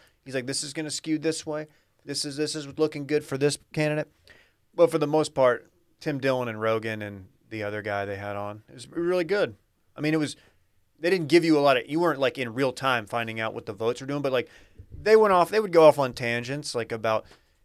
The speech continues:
you know, Robert Kennedy being a M K Ultra assassination, stuff like that, stuff that you wanna hear on a Rogan live stream. <laughs>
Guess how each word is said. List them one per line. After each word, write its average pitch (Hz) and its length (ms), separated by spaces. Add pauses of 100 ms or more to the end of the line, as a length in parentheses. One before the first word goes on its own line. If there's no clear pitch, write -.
you 117 80
know, 113 120
Robert 113 360
Kennedy 117 320
being 110 300
a 98 300
M 117 160
K 117 160
Ultra 110 340
assassination, 113 760
stuff - 360
like 131 200
that, 117 260 (240)
stuff 190 240
that 170 100
you 143 80
wanna 123 260
hear 120 260
on 117 120
a 104 40
Rogan 113 360
live 107 220
stream. - 480
<laughs> - 40